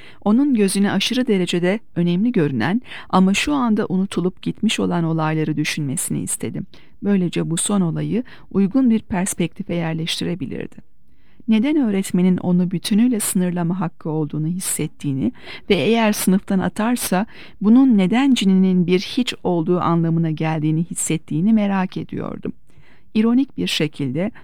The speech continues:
mezar taşındaki yazıyı hayal etmesini önerdim. "Burada yabancılar için İngilizce kursunda Bay Flood tarafından sınıfta bırakılan Ginny yatıyor."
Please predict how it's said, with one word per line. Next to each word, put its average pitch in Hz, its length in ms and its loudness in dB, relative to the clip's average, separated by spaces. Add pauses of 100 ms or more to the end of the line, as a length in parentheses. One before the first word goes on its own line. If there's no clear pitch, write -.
(180)
mezar 208 360 2
taşındaki 175 560 -2
yazıyı 160 340 2
hayal 175 340 0
etmesini - 540 -6
önerdim. - 520 -6 (640)
"Burada 254 320 2
yabancılar 180 680 2
için 175 440 0 (280)
İngilizce 196 520 4
kursunda 175 760 0 (260)
Bay 180 240 4
Flood 196 440 -2
tarafından 175 600 -2
sınıfta 185 500 -2
bırakılan 180 600 -2
Ginny 196 360 4
yatıyor." - 480 -6